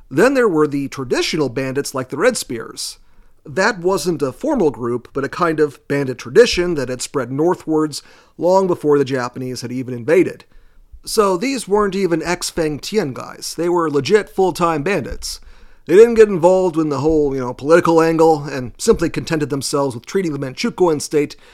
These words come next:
just as they had every other faction previously, as sources of plunder. Living outside the main cities in Manchukuo was a dangerous prospect for most of its existence.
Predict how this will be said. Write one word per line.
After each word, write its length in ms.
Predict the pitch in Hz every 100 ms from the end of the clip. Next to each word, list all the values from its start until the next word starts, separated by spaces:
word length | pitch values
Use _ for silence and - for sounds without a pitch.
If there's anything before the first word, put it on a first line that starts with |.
| _ _ _
just 240 | 214 226
as 80 | 208
they 140 | 170 147
had 240 | 147 147
every 200 | 135 139
other 200 | 143 131
faction 440 | - 131 127 127
previously, 640 | 123 190 143 120 - - - _ _ -
as 320 | 120 120 - -
sources 480 | - 123 - 123 127
of 80 |
plunder. 400 | - 202 127 - - - _ _ - - _
Living 260 | 170 202 185
outside 360 | 160 143 165 139
the 60 |
main 220 | 131 147
cities 340 | 135 151 143 123
in 120 | 127
Manchukuo 840 | 123 120 165 - 151 151 143 -
was 220 | 127 123
a 180 | - 123 -
dangerous 500 | 285 320 269 202 165
prospect 680 | - 190 151 - 160 143 -
for 180 | - 147
most 280 | 135 127
of 60 | 123
its 140 | 127
existence. 680 | 123 156 208 131 - - -